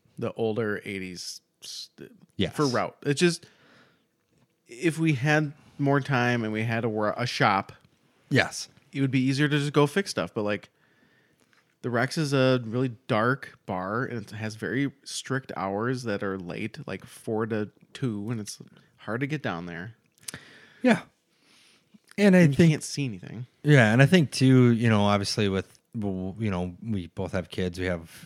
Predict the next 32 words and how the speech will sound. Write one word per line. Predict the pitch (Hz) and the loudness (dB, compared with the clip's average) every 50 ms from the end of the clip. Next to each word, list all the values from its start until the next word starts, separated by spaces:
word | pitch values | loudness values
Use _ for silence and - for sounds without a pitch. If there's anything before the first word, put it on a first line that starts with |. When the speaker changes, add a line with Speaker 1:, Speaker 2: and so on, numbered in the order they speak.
| - _ | -20 _
Speaker 2:
you | - 113 107 95 87 - - 113 107 | -18 -16 -16 -16 -16 -14 -12 -10 -10
know, | 90 87 | -8 -10
full-time | 87 - - 98 92 - 98 90 | -10 -12 -12 -8 -4 -4 -2 -2
jobs, | 87 90 82 87 87 87 | -2 -2 -2 -2 -4 -4
we | 92 90 | -4 -4
have | 90 90 87 87 | -2 -2 -2 -2
all | 90 92 | -2 -2
that | 92 87 87 | -2 -2 -4
kind | - - 90 | -6 -6 -8
of | 85 | -6
stuff. | - - 95 95 - | -6 -4 -4 -4 -2
So, | - - 95 92 87 - - - - - - - _ _ _ _ _ _ _ _ _ _ _ | -2 0 0 0 -2 -4 -10 -20 -20 -20 -20 -20 _ _ _ _ _ _ _ _ _ _ _
you | - 120 | -2 0
know, | 104 92 87 90 95 - _ _ _ _ _ _ _ _ | 0 0 -2 -4 -6 -12 _ _ _ _ _ _ _ _
at | - 110 107 | -2 -2 0
this | - 110 - | 0 -2 -4
point | - - 117 107 101 | -2 0 0 0 0
in | 101 98 | -2 -6
time, | - - - - - - 117 113 107 95 85 80 80 85 92 92 - _ | -10 -12 -16 -12 -8 -6 -4 -4 -2 -2 -2 0 0 0 -2 -2 -6 _
hopefully | _ - 107 - - - 107 98 | _ -6 -6 -4 -2 -2 -2 -2
in | 92 | -2
the | 90 | -4
future, | - _ _ _ - 104 104 110 123 123 - - - 87 80 76 78 78 | -8 _ _ _ -6 -4 -2 -2 -4 -4 -6 -8 -6 -6 -6 -6 -6 -6
like | 80 90 85 82 - - - | -6 -6 -6 -8 -10 -12 -10
you | 92 | -10
said, | 85 - - 107 95 87 78 | -10 -6 -6 -4 -4 -4 -4
we | 80 82 | -6 -8
get | 78 87 80 - | -8 -10 -12 -12
to | - - 82 82 80 80 78 | -12 -10 -8 -6 -6 -6 -8
a | 80 82 - _ _ _ _ _ _ _ _ _ _ _ _ _ _ | -10 -10 -14 _ _ _ _ _ _ _ _ _ _ _ _ _ _
possible, | - - - 87 78 - - 87 76 78 78 78 78 80 80 80 80 78 | -10 -8 -6 -8 -8 -8 -10 -10 -8 -8 -8 -6 -6 -8 -8 -8 -8 -8
uh, | 78 78 78 | -6 -8 -8